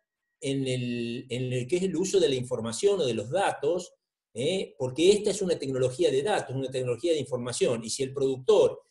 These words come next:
el contratista, ¿no es cierto? Ah, otra cuestión interesante que también surge del censo es que prácticamente en, en la, en todo el universo de explotaciones agropecuarias del país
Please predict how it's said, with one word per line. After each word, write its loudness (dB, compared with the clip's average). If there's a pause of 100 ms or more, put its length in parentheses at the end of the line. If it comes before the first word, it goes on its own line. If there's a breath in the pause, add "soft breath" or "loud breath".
(140)
el 6
contratista, -2 (480)
¿no -10
es -12
cierto? 0 (200)
Ah, -4
otra 2
cuestión 0
interesante -2
que -6
también -2 (100)
surge -4
del -4
censo -2 (380)
es -2
que 2
prácticamente -4 (200)
en, -8 (180)
en 0
la, -2
en -8
todo 2
el 0
universo 2
de -2
explotaciones 0
agropecuarias 0
del 0
país -4